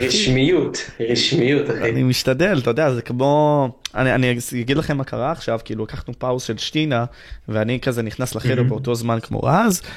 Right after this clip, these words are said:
Speaker 2: ואני כזה אומר לרז, "שמע, זה כמו שנגיד סתם גבר ואישה גומרים באותו, גומרים באותו הזמן", ואחרי זה אתה הסתכלת וראית את המכנסיים שלי, ואתה ראית את ההבדל.
Speaker 1: כן, כן.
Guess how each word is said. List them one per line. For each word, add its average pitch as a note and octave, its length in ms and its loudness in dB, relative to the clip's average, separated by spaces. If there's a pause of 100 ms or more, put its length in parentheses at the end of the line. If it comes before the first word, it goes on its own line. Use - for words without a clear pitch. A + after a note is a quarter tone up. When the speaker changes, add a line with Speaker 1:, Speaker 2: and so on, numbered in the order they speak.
(140)
Speaker 2:
ואני A#2+ 140 2
כזה B2 180 2
אומר B2+ 180 4
לרז, B2+ 280 2
"שמע, F#3 340 -2
זה C3 100 -2
כמו C#3 180 -2
שנגיד C#3+ 380 -2
סתם C3 220 -2
גבר C#3 300 2
ואישה B2+ 320 0
גומרים B2 380 -2
באותו, B2 300 -2
גומרים B2 500 -4
באותו B2 280 0
הזמן", F3+ 300 -6 (400)
ואחרי C#3 180 0
זה E3+ 60 0
אתה D3+ 220 0 (280)
הסתכלת F3+ 600 -2
וראית B2+ 400 -4
את C#3+ 180 -6
המכנסיים B2 1120 0
שלי, A2+ 300 0 (420)
ואתה C#3+ 140 -2
ראית F#3 180 4
את G3 120 2
ההבדל. D3+ 340 6 (1900)
Speaker 1:
כן, A2 360 2
כן. G#2 260 0